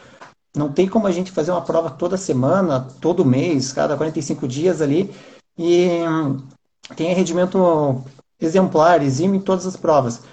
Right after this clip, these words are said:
Às vezes pode pegar uma prova que você surpreendeu, foi muito bem nela, dessa mesma forma,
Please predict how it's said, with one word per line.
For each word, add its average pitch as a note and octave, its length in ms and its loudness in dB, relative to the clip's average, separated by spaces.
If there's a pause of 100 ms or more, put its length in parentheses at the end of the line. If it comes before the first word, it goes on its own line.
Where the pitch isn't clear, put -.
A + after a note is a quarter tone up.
(160)
Às F#3 200 0
vezes A#3 240 4
pode G3+ 200 2
pegar F3 200 4
uma - 160 0
prova F#3 320 4
que D3+ 380 2 (400)
você C#3 200 -8
surpreendeu, F#3 960 4
foi D#3+ 220 2
muito F3+ 240 -2
bem D3 240 0
nela, D#3 260 2
dessa C#3 280 -2
mesma D3+ 240 -2
forma, G3+ 540 2